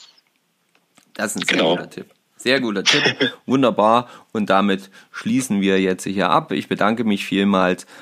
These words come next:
Speaker 1: und, ähm, ja, sag dann mal ciao, ciao und vielen Dank, ähm, für dieses Interview.
Speaker 2: Ciao, sehr gerne.
Speaker 1: So,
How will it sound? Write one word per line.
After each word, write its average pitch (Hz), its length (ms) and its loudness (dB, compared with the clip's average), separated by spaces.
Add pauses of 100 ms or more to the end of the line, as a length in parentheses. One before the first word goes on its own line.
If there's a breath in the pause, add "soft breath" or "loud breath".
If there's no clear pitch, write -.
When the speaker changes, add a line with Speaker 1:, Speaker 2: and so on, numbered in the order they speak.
(320 loud breath)
Speaker 1:
und, 92 560 -4
ähm, 92 420 -6 (540)
ja, 104 300 0 (520 soft breath)
sag 92 300 -6
dann 135 160 0
mal 120 400 2 (440)
ciao, 165 260 0
ciao 135 400 0
und 104 160 -2
vielen 131 360 -2
Dank, 98 360 -2 (420)
ähm, 92 460 -8
für - 180 -8
dieses 98 340 -6
Interview. - 380 -10 (840 loud breath)
Speaker 2:
Ciao, - 380 2
sehr 123 220 0
gerne. 95 360 -2 (1500)
Speaker 1:
So, 113 120 -2